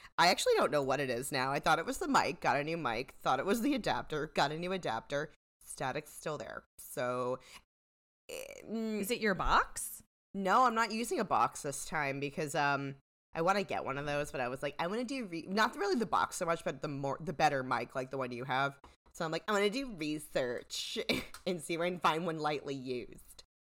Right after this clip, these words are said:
Speaker 2: It is so nice to have a husband who's a musician. I was like, "Can I have a microphone?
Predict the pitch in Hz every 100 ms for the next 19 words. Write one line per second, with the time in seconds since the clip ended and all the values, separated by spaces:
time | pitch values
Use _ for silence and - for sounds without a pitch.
0 | - - 220 247 - 262 226 220 202 240
1 | 254 202 175 175 - 180 165 170 196 220
2 | 220 208 190 165 175 190 175 190 226 233
3 | 277 294 523 427 220 254 - 277 294 311